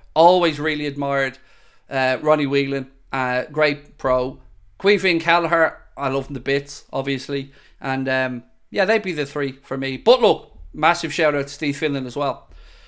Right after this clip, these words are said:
Uh, Gladiators, thank you for your super sticker, but I've one question for you. Are you ready?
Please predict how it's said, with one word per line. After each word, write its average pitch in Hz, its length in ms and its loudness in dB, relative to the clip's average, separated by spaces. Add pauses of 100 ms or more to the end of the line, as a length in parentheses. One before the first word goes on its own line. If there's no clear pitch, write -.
(420)
Uh, 202 260 6
Gladiators, 240 720 6
thank 226 200 0
you 220 100 0
for 214 120 2
your 208 140 6
super 233 340 0
sticker, 196 540 0 (100)
but 196 100 2
I've 196 160 8
one 220 200 2
question 196 380 2
for 190 160 -2
you. 151 220 0 (340)
Are 381 280 12
you 427 400 10
ready? 392 1000 12